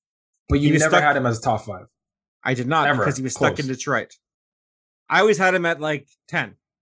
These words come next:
Speaker 2: ten to twelve. But he just won a Super Bowl,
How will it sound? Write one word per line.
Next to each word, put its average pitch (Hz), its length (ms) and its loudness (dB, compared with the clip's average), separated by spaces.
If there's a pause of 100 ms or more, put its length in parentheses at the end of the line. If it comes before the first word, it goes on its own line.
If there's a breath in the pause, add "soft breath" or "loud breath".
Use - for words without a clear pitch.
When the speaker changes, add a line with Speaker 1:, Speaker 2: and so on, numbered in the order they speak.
(280)
Speaker 2:
ten 156 120 -6
to 143 80 -8
twelve. 123 340 -4 (200)
But - 280 -2 (500)
he 170 140 -8
just 202 280 -2
won 202 140 0
a 170 60 -2
Super 196 220 -4
Bowl, 123 420 -8